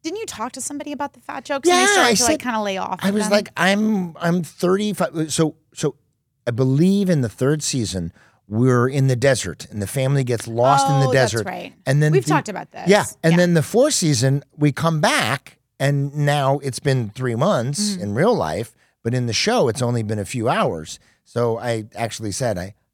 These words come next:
Speaker 2: think I lost, like, thirty
Speaker 1: <laughs>
Speaker 2: pounds. It was a long walk." But when I'm standing in the dugout and I get an idea, there's a light
Speaker 1: Yes!
Speaker 2: bulb
Speaker 1: I
Speaker 2: above my
Speaker 1: love
Speaker 2: head,
Speaker 1: that
Speaker 2: and it goes
Speaker 1: moment.
Speaker 2: ding, and, and so that,
Speaker 1: I love
Speaker 2: I,
Speaker 1: that
Speaker 2: I thought that
Speaker 1: moment.
Speaker 2: that was really funny. I,
Speaker 1: I
Speaker 2: I
Speaker 1: saw,
Speaker 2: like
Speaker 1: but
Speaker 2: that.
Speaker 1: see,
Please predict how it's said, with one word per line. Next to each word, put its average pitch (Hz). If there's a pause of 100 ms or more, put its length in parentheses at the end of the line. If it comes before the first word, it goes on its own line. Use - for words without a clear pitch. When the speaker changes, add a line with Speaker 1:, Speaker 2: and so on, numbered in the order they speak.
Speaker 2:
think 233
I 123
lost, 104
like, -
thirty 117
Speaker 1:
<laughs> 117
Speaker 2:
pounds. 131
It 82
was 85
a 90
long 104
walk." 147 (380)
But 147 (720)
when 139
I'm 185
standing 160
in 143
the 127
dugout 104 (120)
and 107
I 107
get 117
an 113
idea, 110 (100)
there's 117
a 113
light 110
Speaker 1:
Yes! 453 (140)
Speaker 2:
bulb 131
Speaker 1:
I -
Speaker 2:
above 165
my 151
Speaker 1:
love 151
Speaker 2:
head, 160
Speaker 1:
that 160
Speaker 2:
and 143
it 147
goes 156
Speaker 1:
moment. -
Speaker 2:
ding, 403 (280)
and, 156
and 170
so 180
that, 175
Speaker 1:
I 180
love -
Speaker 2:
I, 165
Speaker 1:
that 185
Speaker 2:
I 170
thought 147
that 175
Speaker 1:
moment. 175
Speaker 2:
that 170
was 147
really 135
funny. 76 (100)
I, 107
Speaker 1:
I -
Speaker 2:
I 370
Speaker 1:
saw, -
Speaker 2:
like 110
Speaker 1:
but -
Speaker 2:
that. -
Speaker 1:
see, 381